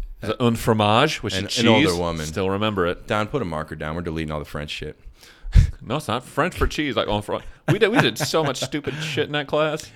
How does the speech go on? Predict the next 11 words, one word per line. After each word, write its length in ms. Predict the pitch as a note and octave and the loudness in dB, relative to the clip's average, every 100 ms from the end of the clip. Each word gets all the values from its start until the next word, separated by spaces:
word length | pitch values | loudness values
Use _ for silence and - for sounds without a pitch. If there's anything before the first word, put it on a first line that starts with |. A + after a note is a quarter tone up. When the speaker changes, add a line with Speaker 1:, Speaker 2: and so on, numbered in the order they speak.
| - | -8
Speaker 2:
Oh, 260 | - G#2+ G2 | 2 6 6
dude. 220 | E2 G#2 | 4 -2
So 100 | - | -2
we 100 | F#2+ | -2
came 360 | F2+ A#2 A2+ G2 | 0 0 0 -2
back, 380 | F#2 D2+ C#2 - | -2 -4 -8 -8
and 180 | E2+ D#2+ | -4 -2
Madam 240 | E2 F2 | 0 -2
Connolly 480 | E2 F2+ F2 E2+ D#2 | -2 -2 -2 0 -2
was 200 | D2+ D#2+ | -2 -4
like, 240 | D#2+ C#2 | -4 -4